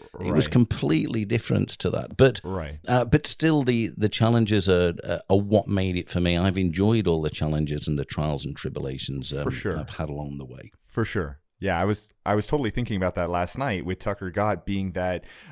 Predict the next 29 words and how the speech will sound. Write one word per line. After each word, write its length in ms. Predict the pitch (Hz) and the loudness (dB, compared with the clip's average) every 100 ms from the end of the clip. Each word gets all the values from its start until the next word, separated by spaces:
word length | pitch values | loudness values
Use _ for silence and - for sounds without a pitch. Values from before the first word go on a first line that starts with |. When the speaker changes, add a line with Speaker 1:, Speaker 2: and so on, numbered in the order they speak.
| - | -12
Speaker 2:
um, 300 | - 90 87 | -6 -4 -4
he 280 | 85 110 110 | -6 -2 0
is, 220 | 147 147 - | -2 -4 -8
he 240 | 110 104 | -4 -2
is 140 | 143 | 0
so 460 | - - 135 147 160 | -2 -6 -4 -2 0
influential. 800 | - 135 - 120 104 110 - 80 | 0 -2 -2 -2 -2 -2 -4 -6
He's 200 | 80 92 | -4 -4
brought 260 | 90 104 - | 0 0 0
so 360 | - - 120 | -4 -4 -4
many 220 | 156 160 151 | -6 -6 -6
people 400 | - 151 147 143 | -8 -8 -6 -4
into 220 | 139 117 | -6 -6
the 100 | 113 | -8
sport 380 | - 117 76 76 | -4 -4 -4 -4
with 160 | 95 | -4
a 40 | 92 | -4
channel 300 | - 101 87 | -4 -4 -4
that 120 | 78 | -6
has 200 | 82 82 | -6 -6
one 140 | 90 | -8
point 240 | 87 82 65 | -8 -10 -6
five 260 | 80 73 | -6 -6
million 560 | 87 107 160 175 151 104 | -6 -4 -2 -2 -2 -4
individuals 680 | 78 78 80 73 85 80 - | -6 -8 -10 -10 -8 -8 -6
watching. 420 | 76 76 92 85 - - - - - | -8 -6 -8 -10 -14 -20 -20 -18 -8
I'm, 300 | 104 110 107 | -4 -2 -2
uh, 260 | 104 101 92 - - _ _ _ - | -2 -2 -6 -14 -20 _ _ _ -6
ah, 480 | 135 135 110 - | -4 -2 -4 -8